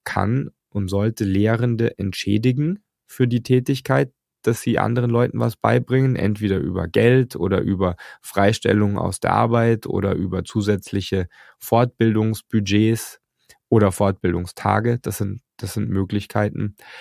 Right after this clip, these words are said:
Ähm, man sollte vielleicht auch mal als Einstellungskriterium überlegen, wenn man ein Lehrkrankenhaus ist, ob man nicht explizit mal jemanden während dem Bewerbungsgespräch fragt, „Sagen Sie mal,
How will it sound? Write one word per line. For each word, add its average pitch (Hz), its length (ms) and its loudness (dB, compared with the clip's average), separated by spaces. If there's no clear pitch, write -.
Ähm, 104 400 2
man 98 160 -2
sollte 117 320 2
vielleicht 104 320 0
auch 95 100 -4
mal 101 220 -2
als - 300 -6
Einstellungskriterium 98 1200 -2
überlegen, 95 600 0
wenn 98 100 0
man 95 140 0
ein 87 100 -2
Lehrkrankenhaus 92 840 -2
ist, - 180 -4
ob 104 180 0
man 107 120 2
nicht 104 160 0
explizit 110 600 -2
mal 104 280 0
jemanden 101 600 0
während 104 280 0
dem 92 140 0
Bewerbungsgespräch 101 880 -2
fragt, 104 300 -2
„Sagen 123 220 4
Sie 131 100 6
mal, 123 220 2